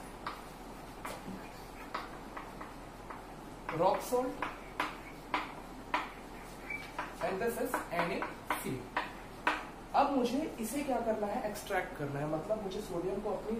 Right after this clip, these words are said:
सोडियम क्लोराइड से अलग करना है कि मैं उसे डिफरेंट जगह पे यूज कर सकूं। तो जो हाई रिएक्टिविटी मेटल होते हैं,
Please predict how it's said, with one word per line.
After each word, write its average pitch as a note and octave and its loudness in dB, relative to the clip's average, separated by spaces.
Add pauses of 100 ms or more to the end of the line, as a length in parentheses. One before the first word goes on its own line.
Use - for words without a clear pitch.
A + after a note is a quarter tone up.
(160)
सोडियम F#3 4
क्लोराइड D#3+ 0
से B3 -6
अलग D#3+ 0
करना B2 -4
है A#2+ -4 (260)
कि - 0
मैं G3 4
उसे F#3+ 2
डिफरेंट F3 0
जगह D#3+ 0
पे G#3+ 4
यूज F3 2 (100)
कर C3 -2 (140)
सकूं। B2 -6 (640)
तो C#4+ 4 (460)
जो B3+ 6 (100)
हाई G#3 6
रिएक्टिविटी B3+ 4
मेटल G3+ 2
होते D#3 0
हैं, A#2+ -2